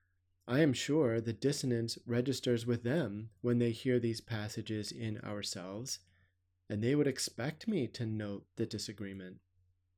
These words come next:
I am aware that Mason insists that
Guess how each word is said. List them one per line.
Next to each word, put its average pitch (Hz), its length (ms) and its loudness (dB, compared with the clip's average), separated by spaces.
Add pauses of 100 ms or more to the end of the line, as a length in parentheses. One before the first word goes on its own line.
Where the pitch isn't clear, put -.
(1000)
I 185 120 0
am 208 80 4
aware 156 580 6
that 117 200 0
Mason 135 440 4
insists 123 720 0
that 104 320 -4